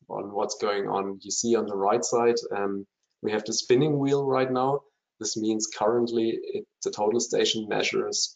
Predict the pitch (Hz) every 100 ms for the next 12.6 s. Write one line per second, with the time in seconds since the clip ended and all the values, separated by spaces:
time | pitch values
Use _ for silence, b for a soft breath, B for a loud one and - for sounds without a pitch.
0 | - 110 107 101 - _ _ _ _ _
1 | _ - 107 107 110 107 110 104 104 101
2 | 101 - 117 117 107 104 - 110 131 -
3 | - - 185 208 208 - _ _ _ -
4 | 107 110 107 104 104 101 101 107 - -
5 | 107 107 104 - 117 120 120 113 104 104
6 | 120 113 110 - 104 104 120 110 110 107
7 | 110 110 107 - 101 98 107 107 107 101
8 | 98 - - 107 120 - 143 147 147 -
9 | _ _ _ - 98 104 104 101 98 101
10 | 101 98 95 _ _ _ _ _ _ -
11 | 101 - - _ _ _ - 110 120 117
12 | 113 120 113 107 113 113